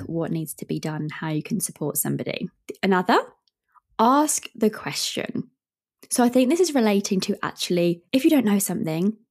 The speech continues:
ensure that you're actually asking your supervisor, anyone on your team, any other O Ts that you know, to actually ask the question to ensure you're getting the answer.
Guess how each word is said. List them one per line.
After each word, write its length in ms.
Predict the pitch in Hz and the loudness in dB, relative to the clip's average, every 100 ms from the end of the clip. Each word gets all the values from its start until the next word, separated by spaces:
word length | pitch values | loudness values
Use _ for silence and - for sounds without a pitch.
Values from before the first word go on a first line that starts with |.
| _ | _
ensure 500 | 208 202 - 226 220 | 0 0 2 2 2
that 80 | 214 | 2
you're 100 | - | -2
actually 460 | 101 101 - 190 - | -4 -6 -6 -6 -4
asking 600 | 175 170 - 170 170 170 | -4 -2 -2 -2 0 0
your 80 | 170 | -2
supervisor, 880 | - 262 269 262 262 262 254 254 247 | -2 -2 -2 -2 0 0 0 -2 -2
anyone 300 | 165 165 160 | -4 -4 -2
on 160 | 160 | -2
your 80 | 156 | -4
team, 500 | - 269 262 262 254 - - - - | -2 2 6 6 6 2 -16 -6 4
any 160 | 214 | 4
other 120 | 180 - | 4 0
O 100 | 175 | -2
Ts 280 | 170 - 170 | -2 -2 -4
that 120 | - | -2
you 80 | 175 | 0
know, 440 | 175 220 220 214 233 _ _ _ _ | 4 4 4 4 0 _ _ _ _
to 140 | - 247 | 0 2
actually 360 | 247 - 302 - | 2 0 -2 0
ask 300 | 208 202 - | 0 0 -2
the 60 | |
question 460 | 202 - - - 175 | -4 -6 -6 -4 -2
to 160 | 170 175 | -2 -2
ensure 300 | 180 - 175 | -2 0 0
you're 100 | 175 | 0
getting 320 | 170 170 165 | -2 0 0
the 80 | 165 | 0
answer. 460 | 160 160 - - | -2 -4 -4 -6